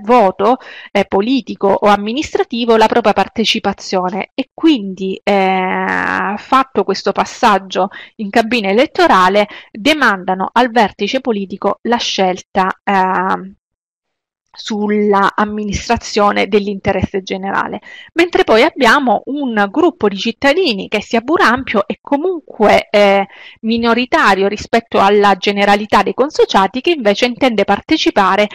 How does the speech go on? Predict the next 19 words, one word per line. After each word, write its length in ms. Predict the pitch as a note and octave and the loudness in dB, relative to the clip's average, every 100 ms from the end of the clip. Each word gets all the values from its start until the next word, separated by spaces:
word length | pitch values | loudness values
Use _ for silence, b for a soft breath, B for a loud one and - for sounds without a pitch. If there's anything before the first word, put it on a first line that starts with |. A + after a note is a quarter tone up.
| B B B | B B B
in 180 | C4+ | -4
forme, 640 | C#4 A3+ A3 A3+ A3 G#3+ - | -2 2 2 2 0 0 2
eh, 380 | A3 G#3+ G3+ G3+ | 2 4 4 2
ulteriori 720 | - A#3 - B3+ D4 D4+ C#4 B3 | 0 -4 0 2 4 4 4 -2
ed 180 | - A#3 | -2 2
altre, 520 | C#4+ G3+ F#3 - F#3+ | 2 2 0 -4 -6
quindi 320 | - A#3 G#3+ - | -4 -6 -4 -2
più 160 | D#4 | -2
forte, 560 | - - G#3 G3+ - G#3+ | -2 0 2 2 -2 -2
che 200 | C#4 B3+ | 0 0
vanno 360 | A3 A#3 G3 F#3+ | 2 0 0 -2
a, 140 | - - | -4 -4
così 320 | _ G#3 - | _ -12 -10
dire, 240 | G#3 G#3 G3 | -6 0 0
a 60 | |
democratizzare 880 | G3 G#3 A3 C4+ C#4 C#4 F3+ F#3+ G3 | 2 0 0 0 0 -2 0 2 4
la 120 | G3 | 2
democrazia. 800 | F#3+ G3 F#3+ G#3 - - G3+ G3+ - - B B B B B B B B _ _ _ _ _ _ _ | 0 -2 -4 -6 -6 -8 -2 -2 -4 -12 B B B B B B B B _ _ _ _ _ _ _
C'è 120 | - | 0